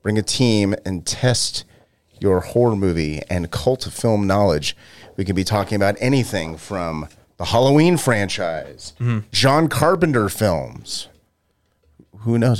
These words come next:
Speaker 1: Terminator movies, maybe. Who knows?
Speaker 2: Oh, okay. So it's
Speaker 1: Uh, Japanese horror.
Speaker 2: Mm-hmm.
Speaker 1: You never know. Uh,
Speaker 2: Oh.
Speaker 1: black and white movies from the nineteen twenties. Who knows? We, we don't, we don't know. We just
Speaker 2: Oh,
Speaker 1: don't know.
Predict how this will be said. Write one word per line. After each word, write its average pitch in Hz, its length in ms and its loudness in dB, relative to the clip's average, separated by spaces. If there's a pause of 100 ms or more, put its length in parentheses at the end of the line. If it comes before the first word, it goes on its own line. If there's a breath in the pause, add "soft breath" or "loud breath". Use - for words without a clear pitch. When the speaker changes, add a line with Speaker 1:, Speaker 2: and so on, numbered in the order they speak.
(220)
Speaker 1:
Terminator 190 560 4
movies, 87 400 2
maybe. 78 300 -2
Who 110 140 4
knows? 117 420 2
Speaker 2:
Oh, 247 360 4
okay. 135 380 4
So - 120 2
it's 104 80 4
Speaker 1:
Uh, 107 200 4
Japanese 156 600 4
horror. 107 720 4 (240)
Speaker 2:
Mm-hmm. 135 220 -4 (260)
Speaker 1:
You 95 80 -8
never 98 240 0
know. 87 420 0 (260)
Uh, 85 360 2
Speaker 2:
Oh. - 120 -10
Speaker 1:
black 120 280 2
and 123 100 4
white 127 160 4
movies 117 400 4
from 98 480 2 (880)
the - 80 -10
nineteen 90 280 -2
twenties. 104 340 -4
Who 110 80 0
knows? 98 200 2
We, 90 360 0
we 92 180 2
don't, 98 180 2
we 98 120 0
don't 95 180 2
know. 78 240 -4 (100)
We 95 120 -6
just 90 320 -2
Speaker 2:
Oh, - 20 2
Speaker 1:
don't 87 160 0
know. 73 300 -4